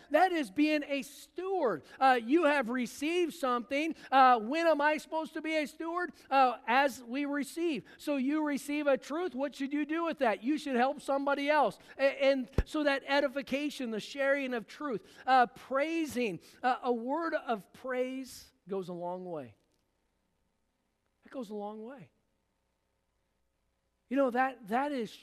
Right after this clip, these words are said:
showing fervent charity.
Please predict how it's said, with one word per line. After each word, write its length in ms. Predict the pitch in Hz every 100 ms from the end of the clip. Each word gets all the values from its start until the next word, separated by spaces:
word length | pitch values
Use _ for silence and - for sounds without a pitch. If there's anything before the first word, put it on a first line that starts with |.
| -
showing 580 | 247 269 220 165 147 127 _ _ _ _ _ _ _ _ _ -
fervent 880 | 262 277 262 220 269 269 - - - _ _ _ _ _ _
charity. 600 | - 233 233 214 127 98